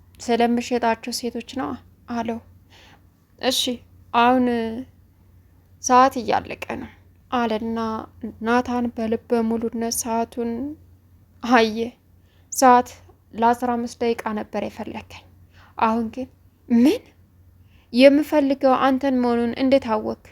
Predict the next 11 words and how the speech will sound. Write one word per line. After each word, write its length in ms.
አለ። 240
«የምትፈልገኝ 920
እኔን 300
ነው። 140
የድርጅቱ 800
ወይም 320
ደግሞ 260
የባለ 440
ቢዝነሱ 500
አባል 380
እኔ 120